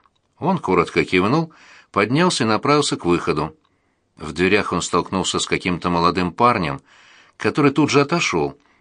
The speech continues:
уступая Сергею дорогу и извиняясь. Журналист не обратил на него внимания. А зря.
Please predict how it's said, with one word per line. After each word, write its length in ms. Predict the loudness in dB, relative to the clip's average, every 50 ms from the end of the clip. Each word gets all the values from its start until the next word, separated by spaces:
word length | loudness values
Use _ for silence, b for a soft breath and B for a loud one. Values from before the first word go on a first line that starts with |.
| _ _
уступая 480 | -6 -4 -2 -2 -2 0 2 2 2
Сергею 340 | 2 0 0 2 2 2 4
дорогу 440 | 2 2 2 4 4 4 2 2 0
и 180 | 2 0 0
извиняясь. 640 | 0 2 2 0 2 0 0 -2 -2 -4 -6 -8 -10 b b b b b b b b b b b b
Журналист 540 | -6 -2 -2 0 2 2 2 2 2 0 0
не 80 | 0
обратил 380 | 0 0 0 0 0 0 -2 0
на 60 | 0
него 200 | 0 0 0 0
внимания. 580 | -2 -2 -2 0 0 0 0 -2 -4 -6 -8 -12 _ _ _ _ _ _ _ _ _ _ _
А 140 | -4 -2 -2
зря. 400 | -2 -2 -2 -2 -2 -4 -6